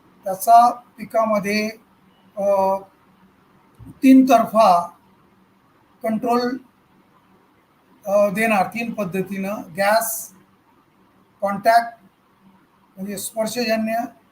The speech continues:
आणि आंतरप्रवाही, आणि पूर्ण समाधान शेतकऱ्यांना भेटेल आणि खूप दिवसापर्यंत सुद्धा कंट्रोल हा देतो.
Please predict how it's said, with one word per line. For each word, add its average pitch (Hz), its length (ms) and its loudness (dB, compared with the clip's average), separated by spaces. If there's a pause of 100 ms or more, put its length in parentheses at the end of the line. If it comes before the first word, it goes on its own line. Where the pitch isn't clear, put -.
(180)
आणि 202 160 -6
आंतरप्रवाही, 185 680 -4 (960)
आणि 233 140 -4
पूर्ण 285 400 0
समाधान 220 600 -2 (160)
शेतकऱ्यांना 202 540 -8
भेटेल 214 420 -6 (580)
आणि 240 280 -4 (360)
खूप 302 200 -8
दिवसापर्यंत 233 800 -4
सुद्धा 214 460 -4
कंट्रोल 202 480 -6
हा 185 100 2
देतो. 196 440 -8